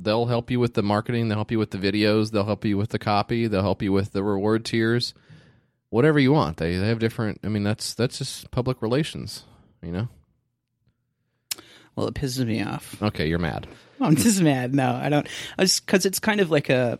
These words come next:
Speaker 2: <clears throat> you know, like, not, it's not above board type stuff. Like, ninety-nine percent of people aren't going to, uh,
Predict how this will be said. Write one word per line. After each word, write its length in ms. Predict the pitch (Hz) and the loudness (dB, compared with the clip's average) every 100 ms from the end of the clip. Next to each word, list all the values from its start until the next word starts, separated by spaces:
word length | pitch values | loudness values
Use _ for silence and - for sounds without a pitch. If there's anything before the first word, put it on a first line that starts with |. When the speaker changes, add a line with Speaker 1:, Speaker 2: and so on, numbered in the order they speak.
| - | -6
Speaker 2:
<clears throat> 100 | - | -2
you 1600 | - 190 - - - - _ _ _ _ _ - - - 156 | 4 4 2 -6 -20 -20 _ _ _ _ _ -18 -16 -4 2
know, 180 | 135 131 | 4 4
like, 240 | 131 127 131 | 2 2 2
not, 200 | 135 - - | 2 0 -8
it's 180 | 139 | -2
not 120 | 135 113 | 0 0
above 400 | 117 110 120 127 | 0 0 -2 -2
board 460 | 110 107 110 117 | 0 2 0 -2
type 220 | - 110 | -4 -4
stuff. 200 | - 110 131 | -2 0 2
Like, 180 | 127 | 2
ninety-nine 580 | 135 139 147 147 135 120 | 4 4 6 4 2 0
percent 320 | 113 117 113 | -4 -4 -4
of 60 | 104 | -4
people 380 | 120 110 104 90 | -4 -4 -6 -6
aren't 220 | 110 - | -6 -6
going 180 | 104 107 | -6 -8
to, 360 | - 104 107 104 | -8 -8 -6 -6
uh, 260 | 101 - | -8 -10